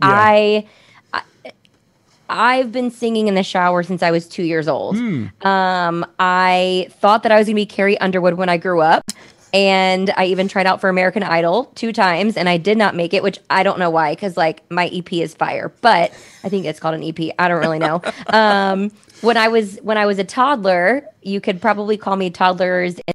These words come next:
Speaker 1: tiaras because my mom had me in beauty pageants, and my talent was always singing.
Speaker 2: Hmm.
Speaker 1: And so it, it, music has just always been a part of my life. I remember on Saturday mornings,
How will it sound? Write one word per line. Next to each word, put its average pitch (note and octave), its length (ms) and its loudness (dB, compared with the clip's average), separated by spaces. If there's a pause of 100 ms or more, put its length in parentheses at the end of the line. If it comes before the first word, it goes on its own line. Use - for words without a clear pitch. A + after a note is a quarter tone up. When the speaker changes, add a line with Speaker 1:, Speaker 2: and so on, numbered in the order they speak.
(100)
Speaker 1:
tiaras E3 500 -2
because F3 500 -2
my F3 140 0
mom F3+ 240 -2
had F3+ 180 -2
me E3+ 100 -6
in E3 100 -4
beauty G3+ 200 -6
pageants, F3 580 -4 (220)
and F#3+ 80 -8
my F3+ 80 -2
talent G3 300 -4
was F3 100 -2
always E3 240 -2
singing. A#2 540 -6
Speaker 2:
Hmm. G3 260 -4
Speaker 1:
And F3+ 160 -4
so F3+ 720 2 (320)
it, F#3+ 300 -8
it, - 260 0
music A#3 400 -4
has A#3 160 -4
just G#3 160 -4 (100)
always F#3+ 380 2
been F3+ 140 0
a F3 80 -2
part F3 300 0
of E3 100 -6
my E3+ 140 -2
life. D#3+ 520 -2
I F#3+ 120 2
remember F#3 640 0
on E3+ 180 -2
Saturday F#3+ 360 0
mornings, F#3 360 -2